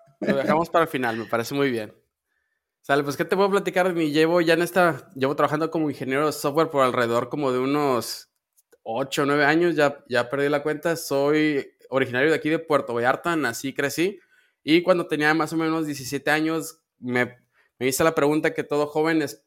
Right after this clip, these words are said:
¿qué, qué quiero estudiar? Y fue cuando me puse a preocupar un poquito acerca de mi futuro, fue cuando dije, "Yo quiero dedicarme al desarrollo de software". Bueno, no tal cual el desarrollo de software, simplemente dije que quería dedicarme a algo que era, que estuviese relacionado con tecnología,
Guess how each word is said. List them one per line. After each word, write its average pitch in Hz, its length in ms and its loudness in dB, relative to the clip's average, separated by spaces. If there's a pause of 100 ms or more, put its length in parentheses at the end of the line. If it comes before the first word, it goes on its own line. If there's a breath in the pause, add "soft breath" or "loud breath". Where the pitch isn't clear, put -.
¿qué, 165 480 -2
qué 156 120 -6
quiero 175 180 -2
estudiar? 135 560 0
Y 131 80 -4
fue 123 160 -6
cuando 143 260 0
me 123 160 -4
puse 131 380 0
a 123 180 2
preocupar 123 300 -4
un 127 100 -8
poquito 127 300 -10
acerca 135 260 -6
de 147 80 -2
mi 139 80 -2
futuro, 139 400 0
fue 143 120 -8
cuando 139 200 4
dije, 131 220 0
"Yo 127 160 0
quiero 139 220 2
dedicarme 135 760 0
al 113 240 -4
desarrollo 120 520 -2
de 117 100 -2
software". 165 420 0 (460)
Bueno, 160 180 -2 (180)
no 214 120 2
tal 254 160 4
cual 240 160 6
el 240 60 6
desarrollo 175 340 4
de 180 80 6
software, 131 320 0
simplemente 160 420 2
dije 160 120 -4
que 156 120 -8
quería 139 220 2
dedicarme 147 480 0
a 143 40 2
algo 151 200 2
que - 80 -4
era, 139 380 2
que 127 80 -6
estuviese 123 380 -4
relacionado 135 460 -2
con 160 160 0
tecnología, 127 640 -2